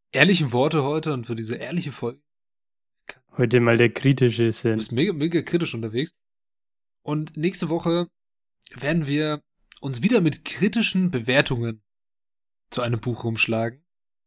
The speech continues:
Speaker 2: Oh,
Speaker 1: Und mit einem
Speaker 2: okay.
Speaker 1: Buch, ich fand's gut. Ihr könnt euch eure eigene Meinung bilden. In der nächsten Folge wird es nämlich um ein Buch gehen, das sehr, sehr kontrovers ist und das auch oftmals in der Schule als Lektüre gelesen wird. Und da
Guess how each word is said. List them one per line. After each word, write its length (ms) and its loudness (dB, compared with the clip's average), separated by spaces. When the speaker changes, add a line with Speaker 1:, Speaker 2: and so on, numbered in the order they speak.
Speaker 2:
Oh, 60 0
Speaker 1:
Und 280 8
mit 140 4
einem 180 4
Speaker 2:
okay. 180 6
Speaker 1:
Buch, 180 -2
ich 180 2
fand's 260 4
gut. 320 2
Ihr 140 2
könnt 200 4
euch 140 0
eure 200 -2
eigene 240 4
Meinung 360 -2
bilden. 400 -6
In 80 -2
der 80 4
nächsten 320 2
Folge 340 2
wird 120 0
es 120 0
nämlich 220 0
um 100 -6
ein 180 -4
Buch 180 -6
gehen, 140 -2
das 160 0
sehr, 160 8
sehr 120 4
kontrovers 640 -2
ist 160 -8
und 120 -4
das 220 -4
auch 220 -2
oftmals 800 0
in 200 -6
der 380 0
Schule 320 0
als 200 -2
Lektüre 540 0
gelesen 480 -4
wird. 140 -2
Und 220 -6
da 460 0